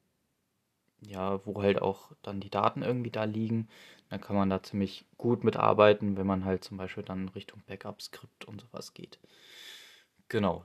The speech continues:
dass man einfach das komplette Verzeichnis dann einfach backupt und man weiß, man hat nichts vergessen. Genau, ähm, ja,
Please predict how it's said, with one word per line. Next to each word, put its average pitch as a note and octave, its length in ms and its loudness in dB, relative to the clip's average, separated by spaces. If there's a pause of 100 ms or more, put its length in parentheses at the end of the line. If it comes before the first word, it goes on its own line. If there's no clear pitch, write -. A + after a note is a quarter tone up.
dass F#2+ 180 -8
man F#2+ 140 2
einfach F#2+ 260 -4
das - 380 -4
komplette F#2 600 -2 (600)
Verzeichnis F#2+ 500 -8
dann G2+ 120 -12
einfach - 260 -16
backupt A2+ 520 -2
und G2 100 -6
man F#2 180 -4
weiß, F#2 320 -2
man F#2 120 -10
hat F2+ 160 -8
nichts - 200 -12
vergessen. - 420 -16 (1040)
Genau, - 380 -6 (240)
ähm, G#2 720 2 (680)
ja, A2 120 -14